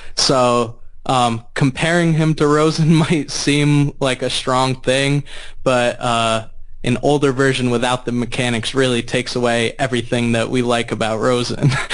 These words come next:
So, um, so that's, I, I don't, I don't like him. Uh,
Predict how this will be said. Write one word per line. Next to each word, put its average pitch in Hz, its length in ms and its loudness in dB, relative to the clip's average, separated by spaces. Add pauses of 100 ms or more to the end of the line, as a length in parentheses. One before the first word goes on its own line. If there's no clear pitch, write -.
(1300)
So, 117 600 0 (300)
um, 127 600 2 (220)
so 147 180 2
that's, 160 300 -2 (340)
I, 165 200 -4
I 156 140 0
don't, 160 280 -2
I 156 100 -4
don't 156 200 0
like 135 200 0
him. 143 560 0 (140)
Uh, 120 480 0